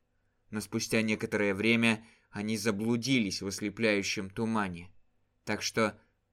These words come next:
никто больше не мог быть уверен в правильности пути, по которому они шли. Болезнь поразила их, выпадавших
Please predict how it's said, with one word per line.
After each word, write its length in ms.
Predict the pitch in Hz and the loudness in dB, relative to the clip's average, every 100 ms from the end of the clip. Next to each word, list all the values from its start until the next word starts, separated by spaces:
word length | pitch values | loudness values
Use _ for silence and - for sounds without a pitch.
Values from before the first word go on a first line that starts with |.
| - | -8
никто 480 | 127 113 - 139 | -6 -4 2 4
больше 400 | 113 104 98 - | 6 4 4 0
не 120 | 104 110 | 0 0
мог 260 | 117 101 | 0 0
быть 220 | 90 101 104 | -2 -4 -2
уверен 500 | 95 110 110 104 101 _ _ | 2 4 4 0 -4 _ _
в 100 | _ | _
правильности 680 | - 117 113 107 107 101 - | 0 2 4 2 0 -2 -4
пути, 440 | - 113 - 139 | -4 -4 -2 0
по 140 | 120 90 | 0 -2
которому 540 | - 95 107 98 98 | -6 -2 -2 0 -2
они 240 | 95 92 92 | -2 -4 -6
шли. 440 | - 101 90 - _ _ _ _ _ _ - | -4 -4 -6 -8 _ _ _ _ _ _ -12
Болезнь 640 | 98 101 107 117 110 107 | -4 0 4 4 2 -2
поразила 720 | 104 107 104 104 120 127 107 | -6 -2 -2 -2 0 0 2
их, 380 | 92 92 90 - _ - | 0 -2 -8 -14 _ -10
выпадавших 920 | 107 107 110 110 107 104 - 98 - | -6 -2 0 2 0 0 -4 -4 -8